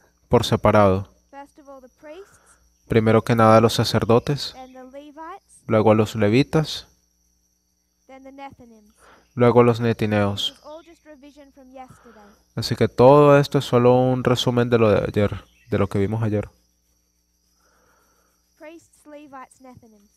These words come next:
Speaker 1: Sacerdotes, levitas, netineos.
Speaker 2: So we end up with four harvests.
Speaker 1: Así que terminamos teniendo cuatro cosechas.
Speaker 2: Because there is an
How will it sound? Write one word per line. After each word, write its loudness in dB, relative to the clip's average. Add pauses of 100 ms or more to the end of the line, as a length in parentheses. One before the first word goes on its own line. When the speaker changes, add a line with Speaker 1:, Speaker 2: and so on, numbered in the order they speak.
(200)
Speaker 1:
Sacerdotes, 0
levitas, 0
netineos. -2 (840)
Speaker 2:
So -20
we -20
end -20
up -18 (100)
with -20 (320)
four -20
harvests. -20 (380)
Speaker 1:
Así -6
que -2
terminamos -2
teniendo 0
cuatro -2
cosechas. -4 (360)
Speaker 2:
Because -20
there -20
is -20
an -20